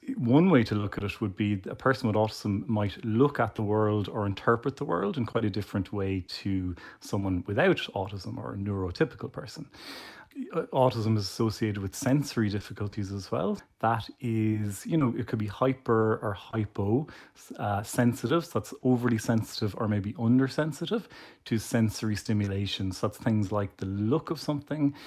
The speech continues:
could be sensitivity to light or sound or texture,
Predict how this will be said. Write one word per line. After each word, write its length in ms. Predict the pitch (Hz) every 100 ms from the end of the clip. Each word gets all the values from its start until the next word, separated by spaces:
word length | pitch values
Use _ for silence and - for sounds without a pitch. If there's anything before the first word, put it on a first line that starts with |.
| - - -
could 140 | - 110
be 180 | 104 95
sensitivity 640 | - 107 101 107 101 98
to 160 | - 104
light 680 | 101 107 131 156 135 - -
or 220 | - 92 87
sound 720 | - - 117 139 139 143 139
or 280 | 107 90
texture, 760 | 90 - 131 - - - 131